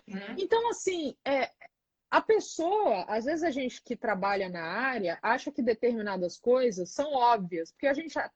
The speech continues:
Speaker 2: tão acostumado a lidar com aquilo no dia a dia, que você pensa assim, "Poxa, se eu falar disso, o negócio é tão óbvio que as pessoas vão olhar pra minha cara e vão falar, 'Ô, mas eu já sabia, você não tem um negócio mais interessante pra me acrescentar, não?'"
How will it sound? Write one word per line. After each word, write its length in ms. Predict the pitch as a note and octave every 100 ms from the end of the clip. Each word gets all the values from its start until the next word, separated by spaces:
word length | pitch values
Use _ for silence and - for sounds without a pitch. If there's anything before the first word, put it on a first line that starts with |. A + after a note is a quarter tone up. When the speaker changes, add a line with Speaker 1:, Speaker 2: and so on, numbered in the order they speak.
| _ -
Speaker 2:
tão 160 | A4 C5
acostumado 580 | D4 - B3+ C4 B3 G#3
a 40 |
lidar 280 | G#3 F#3+ F#3+
com 80 | F3+
aquilo 260 | - G#3+
no 120 | G3
dia 200 | F3+ F#3
a 20 | E3
dia, 400 | D#3+ C#4 A#3 F#3
que 80 |
você 100 | -
pensa 320 | C#4 D#4 D4+ D4
assim, 400 | - C4 G#3 - _ - - _ _ -
"Poxa, 300 | D#4 E4 C4
se 120 | -
eu 120 | D#4+
falar 340 | D4 F#4 D#4 B3
disso, 560 | F3 G#3+ D#4 - -
o 40 | G3+
negócio 460 | A3+ A3+ C4 -
é 40 | C4
tão 320 | - E4 G#4
óbvio 560 | A3+ B3 D#4+ G3 F3+ F#3
que 80 |
as 100 | C4+
pessoas 320 | C4+ C4+ D#4+ D4+
vão 100 | D#4+
olhar 220 | C4+ A#3+
pra 120 | B3
minha 160 | A3+ G#3
cara 260 | A3+ B3+
e 40 | D4+
vão 160 | D4 C4
falar, 220 | C#4 B3+
'Ô, 360 | C#4 C4+ B3
mas 200 | A3+ A3+ B3
eu 60 |
já 100 | C#4+
sabia, 480 | - C#4+ A#3 C4 F#3+
você 120 | G#3
não 120 | A#3
tem 100 | A#3
um 60 | B3
negócio 360 | G#3+ G3 G3 G3+
mais 160 | F#3+
interessante 580 | F3+ E3+ F3 E3 F#3+ F3
pra 160 | F#3+ F3+
me 80 | F3+
acrescentar, 600 | F3+ E3+ F3 F3+ E3 F3
não?'" 240 | A#3 A3